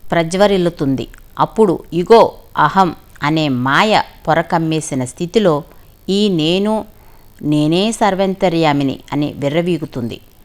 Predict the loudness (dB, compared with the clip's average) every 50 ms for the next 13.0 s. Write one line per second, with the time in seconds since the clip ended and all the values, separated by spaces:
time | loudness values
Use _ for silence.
0 | -20 -16 -10 -4 -2 0 2 2 0 0 -4 -6 -6 -6 -6 -4 -2 0 0 2
1 | 2 0 0 0 0 0 -2 -2 -2 -4 -4 -4 -4 -2 0 0 0 0 0 0
2 | 0 0 0 -2 -4 -4 -4 -6 -8 -8 -6 -6 -6 -6 -8 -12 -18 -20 -20 -20
3 | -20 -20 -10 -8 -6 -2 0 0 0 0 -2 -4 -2 0 0 0 0 -2 -4 -2
4 | -2 -2 -2 -2 -2 0 0 0 -2 -2 -4 -4 -4 -2 -2 -4 -4 -4 -4 -4
5 | -2 -2 -2 -2 -2 -2 -4 -6 -8 -10 -6 -4 -2 0 0 0 0 -2 -2 -4
6 | -4 -4 -4 -4 -4 -2 -4 -2 0 2 2 2 2 2 0 0 -2 -4 -6 -8
7 | -8 -10 -6 -2 -2 0 0 0 -2 -4 -6 -8 -6 -4 -4 -4 -2 -2 -4 -4
8 | -2 -4 -4 -4 -4 -4 -6 -10 -6 -4 -2 -2 0 0 0 0 0 -2 -2 -4
9 | -6 -8 -6 -4 -4 -4 -4 -2 -2 -2 -2 -2 -4 -6 -8 -10 -12 -10 -10 -10
10 | -6 -4 -4 -2 -2 -2 -4 -4 -8 -8 -8 -8 -10 -12 -16 -18 -20 -20 -20 -20
11 | -20 -20 -12 -8 -4 0 2 2 2 0 0 -2 -4 -4 -6 -12 -18 -20 -20 -20
12 | -10 -6 -2 0 2 2 2 2 2 2 2 2 0 0 0 0 0 0 -2 -4